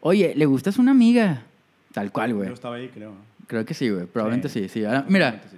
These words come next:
Speaker 1: voy a proseguir con la historia y ya me dice sí o si no.
Speaker 2: Sí.
Speaker 1: Ahí va, güey, total. Conozco a esta amiga, le, ya, pues, empezamos como, mira, ni era tan, no sé, güey, honestamente, en la secu no tenía como mucho que aportar, güey.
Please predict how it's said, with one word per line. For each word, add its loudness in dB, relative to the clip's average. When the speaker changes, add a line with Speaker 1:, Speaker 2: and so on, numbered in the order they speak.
Speaker 1:
voy -2
a -4
proseguir 0
con -6
la 0
historia -2
y 0
ya 0
me 0
dice -2
sí -2
o -2
si -2
no. -8
Speaker 2:
Sí. -12
Speaker 1:
Ahí -4
va, -4
güey, -12
total. -8
Conozco 0
a 0
esta -6
amiga, 0
le, -4
ya, -2
pues, -16
empezamos -6
como, -8
mira, 0
ni 0
era -4
tan, -4
no -4
sé, -4
güey, -4
honestamente, -2
en -2
la -2
secu -6
no -2
tenía -4
como -2
mucho -2
que -2
aportar, -4
güey. -14